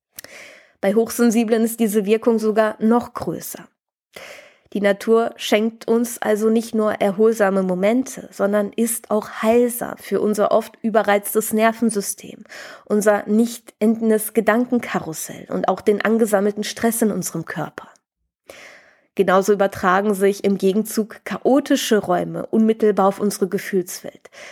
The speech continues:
sowie künstliche und überladene Orte. Achte also auf ein natürliches, harmonisches Umfeld, welches sich positiv auf dich auswirkt, und unterschätze niemals die Kraft der Natur.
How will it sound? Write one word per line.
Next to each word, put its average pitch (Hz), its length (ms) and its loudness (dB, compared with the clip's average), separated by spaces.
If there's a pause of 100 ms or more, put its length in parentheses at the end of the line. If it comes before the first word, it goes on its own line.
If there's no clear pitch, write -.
sowie 196 340 0
künstliche 240 840 0
und 220 240 0
überladene 208 580 0
Orte. 226 440 -2 (960)
Achte 233 500 0
also 202 560 2
auf 214 260 0
ein 208 240 -2
natürliches, 214 920 0
harmonisches 220 640 2
Umfeld, 214 560 2
welches 196 300 -2
sich 220 180 -2
positiv 220 720 0
auf 208 240 -2
dich 208 240 -4
auswirkt, 214 500 0
und 208 300 0
unterschätze 226 920 0
niemals 208 760 2
die 190 140 -2
Kraft - 380 -2
der 196 100 4
Natur. 196 560 -2